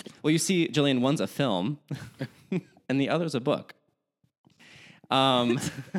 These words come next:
Speaker 2: <laughs> so today, um, we are lucky to have an actual guest joining us today in our cozy nook where we record <laughs> cozily.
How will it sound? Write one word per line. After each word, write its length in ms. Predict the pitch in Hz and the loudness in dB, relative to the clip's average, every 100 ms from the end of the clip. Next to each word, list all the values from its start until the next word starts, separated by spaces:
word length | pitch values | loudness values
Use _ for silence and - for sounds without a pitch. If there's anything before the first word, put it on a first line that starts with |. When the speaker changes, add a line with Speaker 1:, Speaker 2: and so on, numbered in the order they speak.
| - 208 - - - | 0 0 0 -4 -8
Speaker 2:
<laughs> 1000 | - - 381 - - - 254 302 320 311 | -12 -12 -12 -12 -16 -20 -10 -8 -8 -10
so 260 | - 190 175 | -4 0 0
today, 880 | 160 165 139 151 190 120 98 117 - | 0 -2 2 2 2 2 2 0 -2
um, 460 | - 127 120 117 120 | 0 2 2 2 0
we 240 | 120 139 139 | 0 0 0
are 500 | 117 117 113 113 - - | 0 0 0 -2 -8 -12
lucky 400 | 117 123 - 135 | -10 -8 -6 -4
to 60 | |
have 320 | 120 117 110 110 | -2 -2 -2 -2
an 120 | 117 | -4
actual 720 | - 110 113 - 120 107 101 - 95 | -2 -2 -2 -2 0 0 -2 -6 -6
guest 560 | 110 107 - - - - _ - | -2 -2 -4 -12 -14 -18 _ -14
joining 420 | 123 117 117 113 | -4 0 0 0
us 140 | 107 - | -2 -4
today 440 | 113 104 101 98 | -4 0 0 0
in 180 | 98 107 | -2 -2
our 140 | 101 | -2
cozy 420 | 101 - 117 117 117 | -4 -2 -2 0 0
nook 420 | 101 98 - - _ _ _ _ _ | 0 0 -2 -12 _ _ _ _ _
where 100 | 117 | 0
we 140 | 113 | 2
record 580 | 110 110 - 120 110 107 | 2 -2 0 0 2 0
<laughs> 0 | |
cozily. 840 | - - 123 120 113 104 95 117 | -2 0 0 0 0 2 0 -2